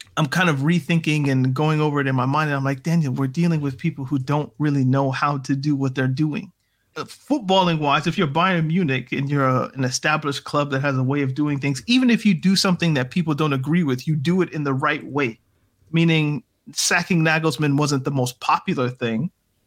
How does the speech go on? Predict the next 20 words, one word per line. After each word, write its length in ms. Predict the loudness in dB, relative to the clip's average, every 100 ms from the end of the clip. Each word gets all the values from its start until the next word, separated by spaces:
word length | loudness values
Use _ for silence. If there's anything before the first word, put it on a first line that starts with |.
| _
but 120 | -2
if 120 | 0 2
you're 120 | 0
going 340 | 2 2 4
to 140 | 2 0
do 280 | 0 0
it, 100 | 0
you 160 | -2 -4
go 280 | 0 0 0
about 280 | 2 0 0
it 140 | -2
the 80 | 0
right 260 | 0 0
way, 280 | 0 0 0
which 280 | -4 -6 -2
is 240 | -2 -2
give 260 | -4 -4 -2
him 140 | -2
some 180 | 0 -2
time, 640 | 0 2 4 4 2 0